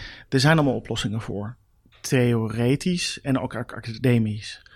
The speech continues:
Maar er zijn nog absoluut geen praktische oplossingen voor. En, eh, weet je, de oplossing voor wat jij omschrijft, dat, dat, ehm, dat bestaat al en dat, eh,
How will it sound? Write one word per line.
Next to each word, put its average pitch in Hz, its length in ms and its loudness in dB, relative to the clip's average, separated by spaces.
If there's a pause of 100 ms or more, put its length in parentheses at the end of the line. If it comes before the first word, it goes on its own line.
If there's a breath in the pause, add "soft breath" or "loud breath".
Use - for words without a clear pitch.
(140 loud breath)
Maar 127 100 -2
er 123 60 4
zijn 123 260 2
nog 120 300 0
absoluut 143 420 0
geen 123 420 -4
praktische 123 600 -6
oplossingen 104 600 -10
voor. 98 340 -14 (560 loud breath)
En, 143 540 4
eh, 120 720 -2 (440)
weet 113 160 -4
je, 139 80 0
de 135 80 6
oplossing 135 420 6
voor 135 140 2
wat 127 160 2
jij 123 180 0
omschrijft, 120 680 0
dat, - 300 -4
dat, - 360 -4
ehm, 117 360 -2 (380 loud breath)
dat 127 160 2
bestaat 120 420 2
al 117 280 -2
en 120 100 -2
dat, 120 160 -6
eh, 110 120 -8